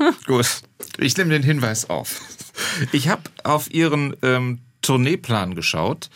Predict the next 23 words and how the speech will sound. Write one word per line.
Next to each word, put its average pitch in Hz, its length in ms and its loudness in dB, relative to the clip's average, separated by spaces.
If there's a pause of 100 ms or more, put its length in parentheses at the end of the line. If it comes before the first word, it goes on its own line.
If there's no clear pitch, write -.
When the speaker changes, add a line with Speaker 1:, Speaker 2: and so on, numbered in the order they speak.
(220)
Speaker 2:
und 117 160 2
ich 113 40 4
mach 135 140 2
jetzt 160 160 -2
einfach, 156 240 -4
ich 117 220 -6
reiß 131 200 -2
jetzt 123 200 -8
einfach 127 220 -2
nur 131 80 2
mal 123 60 2
ein 110 80 -2
paar 110 120 -4
Städte 127 300 0
runter. 120 520 0
Wien, 165 380 0
Luxemburg, 160 640 0
Zürich, 156 420 0
Paris, 123 600 -4
Valencia, 120 600 0
Washington. 104 480 -2
Das 104 160 0
sind 135 220 0